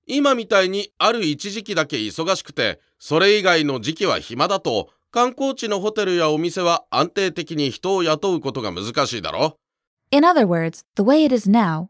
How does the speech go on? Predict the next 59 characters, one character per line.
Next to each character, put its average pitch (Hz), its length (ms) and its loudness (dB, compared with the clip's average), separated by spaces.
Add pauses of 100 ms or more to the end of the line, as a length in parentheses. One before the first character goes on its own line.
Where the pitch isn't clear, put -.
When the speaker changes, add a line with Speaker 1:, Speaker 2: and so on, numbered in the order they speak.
(100)
Speaker 2:
with 170 120 0
sightseeing 269 520 2
areas 214 400 4
and 180 100 0
hotels 190 460 0
having 170 260 0
a 160 40 -2
busy 247 340 2
period 277 440 -2
and 165 120 0
a 156 40 -4
quiet 311 420 0
period, 160 440 -4 (340)
it's - 180 -2
difficult 294 460 2
to - 100 -4
give 190 220 2
people 185 260 0
stable 185 380 0
employment. 175 540 0 (580)
Speaker 1:
だ 170 200 2
け 185 140 -2
ど、 180 260 -2 (140)
忙 180 440 0
し 196 240 -4
い 160 40 -4
時 165 120 -6
期 185 120 -8
が 156 100 0
分 139 240 -4
散 190 280 -4
さ 180 120 -4
れ 214 120 -2
れ 214 100 -2
ば、 120 240 0 (340)
あ 269 120 4
る 302 80 2
程 254 260 4
度 233 260 0
長 220 220 2
期 - 140 -12
間 190 280 0
安 202 140 -2
定 220 260 2
し 214 120 -8
て 240 220 -2
人 170 340 -2
を 151 80 2
雇 113 320 -2
う 214 60 -8
こ 139 120 -6
と 117 80 -8
が 85 140 -4
で 82 120 -8
き 120 120 -10
る 240 80 -8
わ 156 120 -6
け 85 120 -10
だ。 76 180 -6